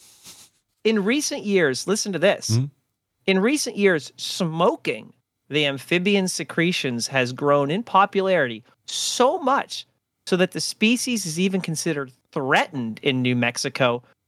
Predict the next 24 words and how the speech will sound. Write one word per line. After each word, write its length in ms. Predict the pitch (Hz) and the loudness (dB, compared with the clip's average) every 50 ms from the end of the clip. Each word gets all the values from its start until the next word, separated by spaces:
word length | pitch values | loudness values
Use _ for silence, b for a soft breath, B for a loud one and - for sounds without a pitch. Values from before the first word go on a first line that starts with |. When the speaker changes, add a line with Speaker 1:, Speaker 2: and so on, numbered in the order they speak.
| _ - | _ 0
Speaker 1:
due 140 | 190 214 | 2 2
to 100 | 202 240 | 2 2
collectors 720 | 226 - - 202 170 165 175 202 - - 226 226 226 - | -2 -2 -2 0 2 2 2 0 0 0 -2 -2 0 -2
that 120 | - 160 - | -4 -4 0
want 220 | 143 151 170 175 | 2 2 2 2
to 40 | 165 | 0
use 260 | 147 147 170 185 165 151 | -2 0 0 0 0 0
the 120 | 151 - | 0 2
animal 380 | 147 143 151 160 170 165 165 160 | 2 2 2 4 4 2 2 2
for 200 | - - - 139 | 0 0 0 0
drug 360 | 123 - 131 131 143 175 185 143 | 0 2 4 6 6 6 4 0
use. 360 | 120 107 - - - - - - - | -2 -4 -4 -6 -10 -10 -12 -10 -6
Speaker 2:
Oh, 80 | 143 131 | -4 -4
my 160 | 82 - 123 - | -4 -6 -10 -4
goodness. 40 | - | -2
Speaker 1:
People 320 | - 226 262 - 294 285 | 0 0 0 2 2 2
are 100 | 277 247 | 4 2
just, 340 | - - 214 190 156 - - _ _ _ _ _ - | 2 0 -2 -4 -4 -8 -14 _ _ _ _ _ -2
people 280 | 247 277 277 302 311 | -2 0 2 2 2
are 80 | 294 269 | 2 2
getting 260 | 202 254 247 - 220 | 2 -2 -2 -2 -2
high 300 | 190 170 214 226 240 254 233 | 0 2 4 4 4 2 2
from 160 | - 220 190 | 0 -2 -4
toads. 640 | - - 208 226 226 214 175 131 113 - - - | -2 0 2 2 4 4 2 0 -2 -6 -10 -14